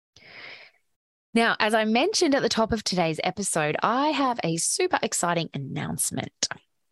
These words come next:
I'll be teaching my very first online workshop under the banner of Sensualchemy School in a couple of weeks on September the twenty-second.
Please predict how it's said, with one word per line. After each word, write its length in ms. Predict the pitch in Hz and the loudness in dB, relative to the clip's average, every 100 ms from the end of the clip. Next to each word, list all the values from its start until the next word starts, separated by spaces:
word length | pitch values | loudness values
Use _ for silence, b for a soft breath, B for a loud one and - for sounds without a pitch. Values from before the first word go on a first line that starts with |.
| _ _ _ _ - - | _ _ _ _ -14 0
I'll 180 | 196 196 | 2 4
be 100 | 208 | 2
teaching 320 | 247 - 214 | 0 0 2
my 180 | 175 175 | 2 2
very 400 | 175 196 214 226 | 2 2 2 0
first 400 | - 170 165 - | 2 2 2 0
online 320 | 165 156 156 | 0 0 2
workshop 440 | 156 135 - 381 - | 0 2 0 2 0
under 180 | 170 | 0
the 80 | 156 | 0
banner 380 | 147 143 170 269 | 0 0 0 0
of 120 | 180 | -2
Sensualchemy 680 | - 151 - - - - 180 | -2 -2 0 -2 -2 0 0
School 540 | 156 - - - 233 427 | 0 -4 -4 0 2 2
in 120 | 196 | 2
a 80 | 160 | 0
couple 320 | - - 165 | 0 -4 0
of 120 | 240 285 | 0 2
weeks 420 | 220 302 - - B B B B - | 2 0 -4 -6 B B B B -2
on 100 | 262 | 0
September 560 | - - 202 185 180 - | -2 0 2 2 2 0
the 60 | |
twenty-second. 1000 | - 139 147 226 - 427 - 156 - - | -4 -6 -4 -4 0 0 0 -2 -4 -8